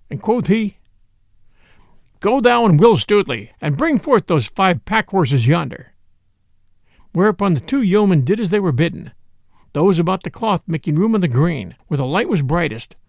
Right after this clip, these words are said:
for the five horses which Little John and Will Stutely presently led forward. "Who hath the score of the goods?" asked Robin Hood, looking at the Black Friars.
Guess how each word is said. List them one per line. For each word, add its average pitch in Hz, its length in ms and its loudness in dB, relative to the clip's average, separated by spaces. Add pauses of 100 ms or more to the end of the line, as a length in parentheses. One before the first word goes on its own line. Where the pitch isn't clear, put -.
(280)
for 156 100 -4
the 139 80 -6
five 196 340 -2
horses 160 380 0
which 139 260 -6
Little 233 160 -6
John 190 300 -2
and 151 100 -2
Will 185 140 -2
Stutely 190 440 -6
presently 165 440 -2
led 143 260 0
forward. 143 400 -8 (1600)
"Who 285 220 6
hath 254 200 2
the 180 80 0
score 226 260 -2
of 190 80 -2
the 190 60 0
goods?" 143 420 0 (640)
asked 147 240 -4
Robin 135 260 0
Hood, 135 300 -2 (400)
looking 190 240 -2
at 143 100 -2
the 131 80 -8
Black 151 300 -2
Friars. 165 580 -8